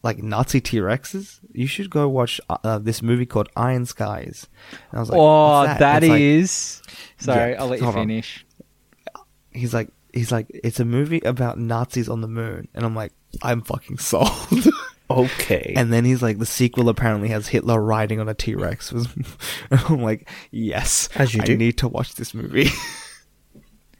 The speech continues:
Speaker 2: It is a hard
Speaker 1: So,
Speaker 2: wreck a
Speaker 1: yes.
Speaker 2: warn. Is a
Speaker 1: It's a
Speaker 2: sup-
Speaker 1: what?
Speaker 2: wreck a warn. Like,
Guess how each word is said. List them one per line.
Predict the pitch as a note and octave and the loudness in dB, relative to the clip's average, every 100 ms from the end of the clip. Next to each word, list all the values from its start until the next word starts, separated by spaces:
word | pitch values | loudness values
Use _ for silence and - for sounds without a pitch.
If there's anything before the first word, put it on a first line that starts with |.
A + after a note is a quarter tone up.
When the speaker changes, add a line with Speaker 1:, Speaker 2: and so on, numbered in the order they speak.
| _ - - | _ -20 -8
Speaker 2:
It | E3 D#3 | 0 4
is | D#3 E3 | 6 6
a | D#3 | 4
hard | - C3+ B2+ B2+ | 4 6 6 6
Speaker 1:
So, | C3 | 6
Speaker 2:
wreck | B2 F#2+ | 4 6
a | |
Speaker 1:
yes. | A#2+ | 4
Speaker 2:
warn. | A2 G#2+ G#2 G#2 - _ _ _ _ _ _ _ - | 4 2 2 -2 -10 _ _ _ _ _ _ _ -2
Is | B2+ | 2
a | A#2+ | 2
Speaker 1:
It's | A#2 | 0
a | |
Speaker 2:
sup- | C#3 A#2 C3+ | 0 2 4
Speaker 1:
what? | C3 F3+ - - - | 2 0 -6 -16 0
Speaker 2:
wreck | C#3+ E3 | 2 4
a | E3+ | 2
warn. | E3+ G3 B2 G#2+ - _ _ _ _ - - _ _ - | 6 6 6 2 -6 _ _ _ _ -20 -20 _ _ 0
Like, | E3 | 0